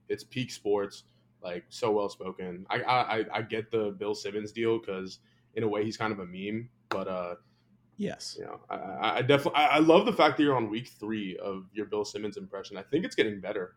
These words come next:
Speaker 1: honestly, as the show keeps going on. Like,
Speaker 2: I'm gonna just start practicing
Speaker 1: Yeah,
Speaker 2: every day
Speaker 1: you're doing
Speaker 2: until by
Speaker 1: great.
Speaker 2: the end, by the end of this season, I'm gonna have it fucking nailed down.
Speaker 1: Oh, yeah. Oh,
Speaker 2: C J
Speaker 1: yeah.
Speaker 2: Stroud, I, I don't,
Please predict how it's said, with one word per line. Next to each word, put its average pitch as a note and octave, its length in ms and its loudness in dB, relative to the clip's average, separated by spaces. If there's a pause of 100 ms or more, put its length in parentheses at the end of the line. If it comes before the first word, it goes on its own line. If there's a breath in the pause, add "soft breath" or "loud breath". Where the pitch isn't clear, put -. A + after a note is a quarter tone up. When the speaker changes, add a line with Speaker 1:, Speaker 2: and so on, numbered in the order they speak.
Speaker 1:
honestly, G2+ 460 -6
as G2 80 -20
the G2+ 80 -18
show G2+ 220 -4
keeps G2 220 -12
going F#2 200 -14
on. E2+ 140 -16 (560)
Like, F#2+ 140 -10 (240)
Speaker 2:
I'm G#2+ 120 -4
gonna C3 140 -2
just A2 160 0
start E2 200 -2
practicing E2 500 -4
Speaker 1:
Yeah, E3+ 100 4
Speaker 2:
every - 180 -6
day C#2+ 280 -8
Speaker 1:
you're B2+ 120 0
doing F3 200 8
Speaker 2:
until G#2+ 140 2
by A#2+ 100 4
Speaker 1:
great. F#2 140 6
Speaker 2:
the G2+ 120 2
end, B2+ 200 -2
by B2+ 160 8
the C#3+ 140 6
end D#3+ 100 0
of B2+ 60 -2
this A2+ 180 2
season, D3 480 -4 (100)
I'm G#2+ 220 -2
gonna B2+ 180 0
have F#2+ 180 -2
it F2 120 -8
fucking F#2 560 -8
nailed F2+ 300 -6
down. F2+ 160 -4
Speaker 1:
Oh, A#2+ 100 4
yeah. F#2+ 200 -2 (220)
Oh, A#2 100 0
Speaker 2:
C A#2 100 4
J A#2 120 2
Speaker 1:
yeah. A2 40 4
Speaker 2:
Stroud, B2 560 2
I, A2+ 220 -2
I C3+ 120 2
don't, D#3+ 160 -2